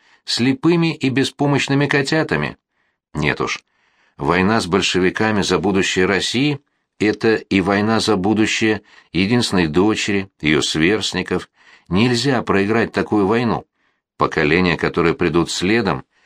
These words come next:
поколения, хлебнувшие «большевистского рая» в кавычках, не простят этого своим отцам. В отличие от многих белых офицеров —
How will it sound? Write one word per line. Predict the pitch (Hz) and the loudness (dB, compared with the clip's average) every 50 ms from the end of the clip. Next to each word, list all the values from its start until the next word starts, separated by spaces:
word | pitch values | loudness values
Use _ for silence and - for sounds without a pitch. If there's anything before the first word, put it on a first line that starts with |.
| _ _ _ _ _ _ _ - | _ _ _ _ _ _ _ -2
поколения, | - 90 90 - 120 123 139 139 120 110 92 | -2 0 2 2 2 2 2 2 2 0 -2
хлебнувшие | 80 - 101 110 110 107 113 117 104 - - - 101 92 | -2 0 0 0 2 2 2 0 0 0 0 0 0 0
«большевистского | 82 98 95 90 - - 104 107 117 107 - - - 101 98 104 | 2 0 0 0 0 0 0 0 0 0 -2 -2 -2 0 0 0
рая» | 101 120 151 170 160 110 | 0 0 -2 -2 -4 -6
в | - - | -6 -2
кавычках, | - 98 95 92 82 - - - 76 71 - - _ _ _ _ _ _ | 0 2 2 2 0 0 -2 -4 -4 -6 -6 -10 _ _ _ _ _ _
не | - 71 76 76 | -6 -2 -2 -2
простят | 76 - 78 80 78 - - - 113 117 - | 0 0 0 0 -2 -2 0 0 0 0 2
этого | 90 80 - 78 78 82 73 - _ - | 0 0 2 2 0 0 0 -2 _ -12
своим | - - - 80 78 73 78 | -8 -4 0 0 0 2 0
отцам. | 78 78 - - - 82 71 69 - _ _ _ _ _ _ _ _ _ _ _ _ _ _ _ _ _ _ | 0 -2 -2 -2 -2 -2 -2 -4 -6 _ _ _ _ _ _ _ _ _ _ _ _ _ _ _ _ _ _
В | - 78 90 | -4 0 0
отличие | 113 117 151 185 196 - - 151 | 0 2 2 0 0 0 0 -2
от | 135 - | -2 0
многих | 139 147 160 151 123 117 98 92 | -2 -2 0 0 0 0 -2 -2
белых | 95 127 143 127 110 - - | -2 0 0 0 0 0 -2
офицеров — | 104 - 123 123 - - 180 180 147 92 - - - | -2 0 -2 -4 -2 -2 -2 0 0 0 -2 -4 -14